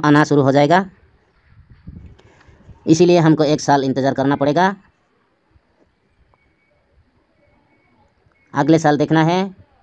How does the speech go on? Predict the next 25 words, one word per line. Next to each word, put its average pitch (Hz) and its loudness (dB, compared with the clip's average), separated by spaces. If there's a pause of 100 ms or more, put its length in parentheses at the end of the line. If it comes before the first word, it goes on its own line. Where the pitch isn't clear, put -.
कि 143 -2 (280)
आम 135 0
हमको 131 -4
देता 131 0
है 160 2
या 127 0
नहीं। 120 -6 (1400)
मुझे 143 2
लगता 143 0
है 131 0
ये 135 -2
तो 135 -4
बहुत 147 0
सारा 147 -2
आम 131 0
दे 123 0
देगा। 123 0 (2500)
यहाँ 147 0
पर 147 0
भी 135 -2
आम 127 -4
आना 123 0
शुरू 120 0
हो 123 4
जाएगा। 160 0